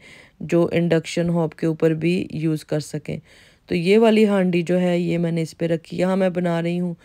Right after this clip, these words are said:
चिकन का सूप। मेरे पास सेवन हंड्रेड ग्राम थाइस का मीट है। मैंने ऑयल डाल के इसमें, अ, जिंजर गार्लिक को भून के ये जो चिकन है बोनलेस ये मैंने इसमें डाल दिया। अब इन्हू हुण चंगी तरह तुसी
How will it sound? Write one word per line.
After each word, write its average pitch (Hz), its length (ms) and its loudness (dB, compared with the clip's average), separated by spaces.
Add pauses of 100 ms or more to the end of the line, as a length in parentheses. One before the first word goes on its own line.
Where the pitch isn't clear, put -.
(420)
चिकन 180 300 -2
का 180 160 0
सूप। 214 380 -2
मेरे 190 280 2
पास 185 440 2 (640)
सेवन 208 340 6
हंड्रेड 180 320 2
ग्राम 175 420 2
थाइस 165 340 0
का 170 140 -2
मीट 170 380 -2
है। 196 200 0 (380)
मैंने 175 260 2
ऑयल 175 380 2
डाल 175 260 4
के 175 160 -2
इसमें, 175 580 -2 (100)
अ, 156 140 2
जिंजर 160 320 -2
गार्लिक 165 360 0
को 175 120 -6
भून 165 300 -2
के 175 260 -4 (420)
ये 170 100 0
जो 175 180 2
चिकन 190 540 -2
है 190 160 4
बोनलेस 170 600 2 (640)
ये 202 180 6
मैंने 190 220 4
इसमें 170 420 -2
डाल 151 260 0
दिया। 147 240 -4
अब 190 100 2
इन्हू 233 180 4
हुण 226 120 4
चंगी 226 300 0
तरह 220 180 4
तुसी 214 380 -2